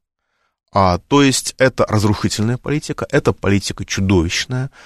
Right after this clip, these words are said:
Она не имеет права на существование, и с моей точки зрения, она преступна. Но если сравнивать Медведева с Гайдаром, Медведева с Чубайсом,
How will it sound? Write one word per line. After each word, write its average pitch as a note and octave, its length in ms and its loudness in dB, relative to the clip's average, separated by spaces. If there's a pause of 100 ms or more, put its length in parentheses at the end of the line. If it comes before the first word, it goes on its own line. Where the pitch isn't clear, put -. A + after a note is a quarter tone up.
(320)
Она C3 300 2
не D#3+ 380 4
имеет C3+ 380 2
права G#2+ 280 2
на F2+ 100 -4
существование, A2 600 0
и - 20 -2
с - 120 -4
моей G#2 120 2
точки - 220 -6
зрения, F#2+ 240 -2
она G2+ 160 2
преступна. F#2 760 -4 (400)
Но B2+ 140 2
если A2+ 280 0
сравнивать F#2 460 0
Медведева E2+ 540 0
с - 100 -8
Гайдаром, D#3+ 540 0
Медведева F2 500 2
с - 40 -18
Чубайсом, D3 600 -2